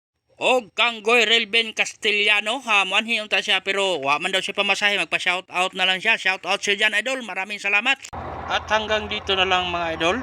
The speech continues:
maraming salamat sa inyong panonood. Sa mga nagpa-shout out na hindi ko nasali ngayon, Ah, sa susunod na video, isasali ko na kayo. Comment down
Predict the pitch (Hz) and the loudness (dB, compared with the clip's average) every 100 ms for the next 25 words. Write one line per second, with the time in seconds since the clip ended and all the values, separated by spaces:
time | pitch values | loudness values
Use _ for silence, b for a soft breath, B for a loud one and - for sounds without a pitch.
0 | 202 165 175 180 175 175 175 170 - 165 | -2 2 2 0 -2 0 0 -2 -6 -6
1 | 160 160 151 156 156 208 - 180 185 185 | -4 -4 -2 -2 -2 -2 -4 -4 0 0
2 | 180 175 175 - 175 - 170 175 - 170 | 0 -2 -4 -4 -6 0 2 2 0 -4
3 | 160 165 165 - 160 147 160 156 151 156 | -2 -2 -4 -2 -4 -2 0 0 0 0
4 | 160 196 247 - B B - 135 139 151 | 0 0 -6 -16 B B -2 0 0 -2
5 | 165 - 165 170 156 156 151 147 170 190 | -4 -4 -2 -2 -2 -2 -4 0 0 0
6 | 151 143 151 151 151 147 147 165 196 180 | -2 0 0 0 -4 -4 0 2 2 0
7 | 180 170 165 160 156 | 0 0 0 2 2